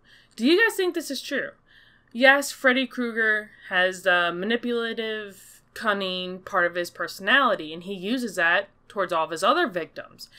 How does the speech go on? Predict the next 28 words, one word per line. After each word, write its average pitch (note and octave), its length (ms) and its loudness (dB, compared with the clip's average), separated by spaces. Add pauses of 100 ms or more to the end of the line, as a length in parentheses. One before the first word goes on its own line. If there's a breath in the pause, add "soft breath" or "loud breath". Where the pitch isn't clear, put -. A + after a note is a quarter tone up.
(180 soft breath)
He A3+ 160 -2
even C4+ 260 4
used A3+ 200 -2
that A3+ 140 4
against F#3+ 440 -4
Jason B3 500 -2
when D#3 100 -12
it E3 80 -8
was D#3+ 160 -6
Freddy D#3 240 -4
versus D#3 420 -10
Jason. F3+ 400 -8 (920 soft breath)
But D4 720 8 (500 loud breath)
there F#3+ 140 0
could F#3 180 -8
be F3+ 140 -2
a F3 40 -2
downside B3 500 4
to D#3+ 60 -10
that, D3+ 460 -2
as D#3+ 840 -6 (600)
he A#3 80 2
might A3 220 4
try A3 160 6
to G3+ 60 6
overthink G3 560 0
things. - 580 -18 (880)
But C4 260 2